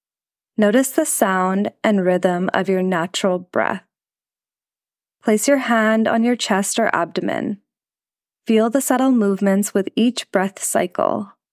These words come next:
Sense the coolness of the inhale and the warmth of the exhale. Anytime you feel the need to center yourself, find calm, or be present in the moment, turning your attention to your breath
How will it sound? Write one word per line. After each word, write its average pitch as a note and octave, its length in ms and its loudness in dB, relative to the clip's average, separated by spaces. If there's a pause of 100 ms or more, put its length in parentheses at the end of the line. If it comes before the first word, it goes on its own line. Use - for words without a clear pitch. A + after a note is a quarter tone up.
(960)
Sense A3 380 -2
the C#4+ 140 2
coolness B3 760 0
of A#3+ 160 -2
the C4 220 0
inhale G3 760 0 (380)
and G#3 180 0
the G#3 80 2
warmth F#3 720 -4
of F#3+ 160 -2
the - 80 0
exhale. - 840 -4 (1000)
Anytime A3+ 680 0
you G#3+ 140 2
feel G3+ 240 0
the G3+ 120 0
need F#3+ 400 -2
to G#3+ 100 -2
center F#3+ 380 -2
yourself, - 600 -2 (600)
find G#3+ 400 0
calm, F3+ 560 -2 (360)
or - 80 0
be A3 180 0
present A3+ 640 -2
in A3+ 160 0
the A#3 80 0
moment, E3+ 640 -4 (480)
turning A3+ 400 2
your C#4+ 160 2
attention G#3 500 0
to G3+ 140 -2
your G#3 160 2
breath F#3 520 -4